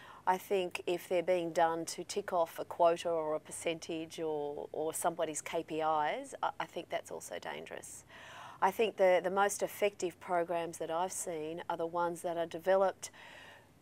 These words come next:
uh, from the inside out, <laughs> uh, those programs that are developed from talking to the people within the organisation and really listening to and understanding what are their needs, what are their frustrations, what are the challenges that they're facing in terms of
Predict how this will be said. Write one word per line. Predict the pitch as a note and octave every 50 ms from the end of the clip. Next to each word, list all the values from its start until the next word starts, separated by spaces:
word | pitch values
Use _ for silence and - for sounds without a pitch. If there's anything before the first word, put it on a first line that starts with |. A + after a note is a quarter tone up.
| _ _ _ _
uh, | - E3+ F#3+ F3 - - - -
from | - - B3
the | A#3 A3+ G#3+
inside | G#3 G#3 G#3 - - F#3+ F#3 F3+
out, | E3+ E3+ F#3+ C#4 F#4 F#4 - - - B3 A#3 - -
<laughs> | - - - - - -
uh, | G3 G3+ G3 F#3+ F#3+
those | F#3 G3 G3 F#3+ -
programs | - A3 G3+ G3+ G#3 F#3+ F#3+ -
that | G3+ F#3
are | F#3
developed | F#3 F#3 F3 F#3+ F#3 F3+ F3+ E3 - -
from | - - F3+ E3+
talking | - - - G#3+ A3+ A3+ - A3+ G3+ F#3
to | - F3+
the | F#3
people | - - F#3+ F#3+ - - F#3
within | F3 D#3+ F3 F3 F#3+
the | F#3+
organisation | F#3+ G3 G3 G3+ G3 G3 G3 G3 G3+ G3 G#3 A3 - - C4+ D4 F4 - - - - - - -
and | - G3+ G3+ G3
really | G#3+ A#3 A#3 A#3+
listening | G#3+ G3 G3 F#3+ - - G3+ F#3 F3+
to | - - G3 F3+
and | F3 F3+
understanding | F3+ F3 F3+ E3+ - - F#3+ F3 E3+ E3+ E3 E3
what | F#3 F#3 G3 G3+
are | G3+
their | F#3+ F#3 F3+
needs, | F3 F3 E3+ E3 D#3+ D#3 D3+ D#3 D#3+ - -
what | F3 F3
are | F#3 F#3
their | F#3+ F#3
frustrations, | - - G3 F3+ - - - F3 E3 D#3 D#3 D#3+ - - F3 E3 D#3+ D#3 -
what | F#3 F3+ F#3
are | F#3+
the | F#3 F#3+
challenges | F3+ - - - F3 F3 E3+ E3 D#3+ D#3+ - E3 D#3
that | - D#3+ -
they're | - E3 E3
facing | - - E3+ E3+ E3+ E3+ - - E3 D#3 D#3+
in | D#3+ E3
terms | - - F3 E3+ E3+ D#3+ E3
of | D#3+ D#3